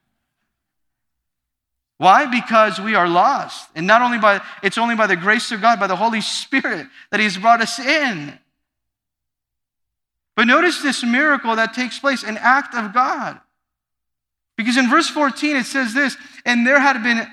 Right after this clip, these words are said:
no day like that before or after it." There had not been a day before or after that the Lord heeded the voice of a man,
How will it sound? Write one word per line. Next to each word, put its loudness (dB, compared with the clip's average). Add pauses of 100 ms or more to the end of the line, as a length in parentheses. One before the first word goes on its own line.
(420)
no 2
day 0 (300)
like 2
that 4
before -2
or 2
after 2
it." -6 (2250)
There -6
had 0
not 4
been -2
a -2
day -4
before -6
or -6
after -4 (560)
that -6
the -2
Lord -2
heeded -4 (360)
the -6
voice -4
of -8
a -4
man, -2